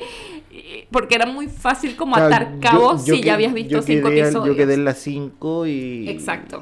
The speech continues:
Speaker 2: y la Jeans, claro, tenía que seguir
Speaker 1: Ya, ya estaba
Speaker 2: viendo.
Speaker 1: terminando. Sí, no, pero no pude, o sea, yo la estaba viendo en una fila, imagínense el nivel de ansiedad. Yo no iba a esperar un mes para ver los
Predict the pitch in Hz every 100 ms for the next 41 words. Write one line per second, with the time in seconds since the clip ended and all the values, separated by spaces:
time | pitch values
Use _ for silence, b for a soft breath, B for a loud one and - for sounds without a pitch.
0 | - 120 110 104 113 120 - 87 78 90
1 | 92 85 87 180 175 170 196 226 226 196
2 | 180 175 - - - 190 240 240 233 214
3 | 180 175 175 208 202 175 196 180 165 -
4 | - 208 240 220 254 254 - 180 196 170
5 | 170 175 180 175 190 247 247 226 175 165
6 | 190 214 - 170 160 - B B - 220
7 | 220 170 - - 160 165 165 175 170 -
8 | 170 170 165 165 - -